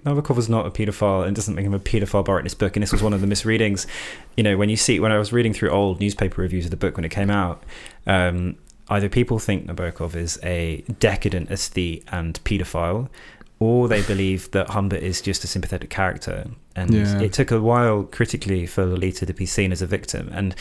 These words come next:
Speaker 1: it's really interesting to read certain reviews, uh, y-, you know, where they
Speaker 2: People
Speaker 1: sort of
Speaker 2: almost
Speaker 1: say
Speaker 2: telling on themselves
Speaker 1: Yeah, they
Speaker 2: by
Speaker 1: really
Speaker 2: saying
Speaker 1: are.
Speaker 2: that, like,
Speaker 1: <laughs>
Speaker 2: yeah.
Speaker 1: Yeah, exactly. And it's like, there are reviews where people are like, "Oh,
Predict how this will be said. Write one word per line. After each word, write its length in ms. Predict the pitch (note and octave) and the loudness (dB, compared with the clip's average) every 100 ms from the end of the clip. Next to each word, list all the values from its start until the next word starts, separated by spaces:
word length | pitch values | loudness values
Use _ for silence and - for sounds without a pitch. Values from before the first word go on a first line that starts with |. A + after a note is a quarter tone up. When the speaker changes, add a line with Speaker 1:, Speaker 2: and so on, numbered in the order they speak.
| - - - | -10 -12 -4
Speaker 1:
it's 180 | G2+ - | -2 2
really 200 | B2 A2+ | 4 4
interesting 340 | G#2+ G2+ G2+ | 2 0 -2
to 100 | F#2 F#2+ | 0 0
read 140 | F#2+ | 0
certain 260 | - F2 F2+ | 0 0 -2
reviews, 680 | F2 F#2+ G#2+ F#2+ F2+ - - - - | -2 0 2 2 0 -4 -12 -10 -2
uh, 300 | F2+ F2 F2 | 0 0 -4
y-, 340 | D2 - - - | -8 -16 -20 -6
you 120 | A2 | -2
know, 180 | G2+ F2+ | 0 0
where 380 | E2+ G#2 G2+ G2 | -2 0 2 0
they 440 | G2 F#2+ F#2 F#2 E2+ | 0 0 0 -2 -4
Speaker 2:
People 140 | - | 2
Speaker 1:
sort 140 | C#3 C#3 | 4 6
of 40 | |
Speaker 2:
almost 280 | C#3+ C3 - | 8 6 6
Speaker 1:
say 40 | |
Speaker 2:
telling 220 | - B2 A2 | 4 6 6
on 80 | |
themselves 720 | G#2 G2+ - A2 G#2+ G#2 - - | 4 2 4 4 2 -2 -4 0
Speaker 1:
Yeah, 280 | B2+ F#3+ | 4 6
they 80 | B2 | 6
Speaker 2:
by 100 | A2+ | 6
Speaker 1:
really 140 | C#3 C#3 | 8 8
Speaker 2:
saying 360 | A#2 G#2+ G#2 | 8 6 4
Speaker 1:
are. 20 | G#2 | 4
Speaker 2:
that, 200 | G2 - | 2 4
like, 440 | G2 F#2 - - - _ - - - - - - - | 4 2 -2 -14 -16 _ -20 -20 -20 -20 -20 -20 -6
Speaker 1:
<laughs> 260 | - A#2+ - | 4 6 6
Speaker 2:
yeah. 720 | B2+ G#2+ G2+ G#3+ - - G3+ C#4 - C#4 | 6 6 8 6 8 8 6 6 0 6
Speaker 1:
Yeah, 100 | F#3 | 10
exactly. 500 | F3 D3+ G#3 G3+ D3+ | 10 10 6 6 6
And 80 | D3 | 6
it's 120 | D#3 | 8
like, 140 | D#3+ - | 6 8
there 140 | D#3+ | 8
are 40 | |
reviews 280 | D3+ D#3 E3 | 8 6 4
where 60 | D#3+ | 4
people 220 | D3+ D3 | 6 6
are 60 | B2 | 8
like, 280 | A2+ - - | 6 4 2
"Oh, 280 | C#3+ C#3 | 4 6